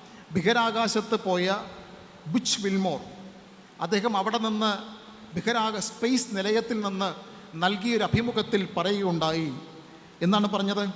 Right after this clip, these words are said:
ഒൻപത് മാസത്തെ ബഹിരാകാശ യാത്രയും പഠനവും അദ്ദേഹത്തിനൊരു ബോധ്യം കൊടുത്തു. ആ ബോധ്യം എങ്ങനെയാണ്? "എൻ്റെ കർത്താവും രക്ഷകനുമായ യേശുവിലുള്ള വിശ്വാസത്തെ ഈ യാത്ര ദൃഢപ്പെടുത്തുന്നു.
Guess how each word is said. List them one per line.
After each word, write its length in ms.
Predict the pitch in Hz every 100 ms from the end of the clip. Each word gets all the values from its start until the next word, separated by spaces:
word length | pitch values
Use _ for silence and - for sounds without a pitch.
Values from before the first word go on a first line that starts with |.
| - - - - - 180
ഒൻപത് 380 | 220 247 240 240 220
മാസത്തെ 480 | 220 214 226 - 202 196 - - - -
ബഹിരാകാശ 680 | 180 208 240 226 220 214 202 220 185
യാത്രയും 460 | 185 202 196 190 180 - - - -
പഠനവും 520 | 190 - 233 214 196 151 - - - - 160
അദ്ദേഹത്തിനൊരു 600 | 165 233 233 240 214 196 160
ബോധ്യം 300 | 208 220 247 196
കൊടുത്തു. 280 | 175 170 139 - - - -
ആ 40 | 185 175
ബോധ്യം 260 | 226 247 208
എങ്ങനെയാണ്? 460 | 208 208 185 175 160 - - - - 185
"എൻ്റെ 200 | 220 226
കർത്താവും 540 | 220 208 220 214 208 196 160 - -
രക്ഷകനുമായ 720 | 202 - 269 226 233 208 196 190 180 - - - - 156
യേശുവിലുള്ള 540 | 214 302 - 285 214 190 202
വിശ്വാസത്തെ 760 | - 240 202 190 196 196 185 156 - - - 185
ഈ 20 | 214 202
യാത്ര 320 | 175 190 - 196 165 - 151
ദൃഢപ്പെടുത്തുന്നു. 720 | 175 202 - 202 170 196 185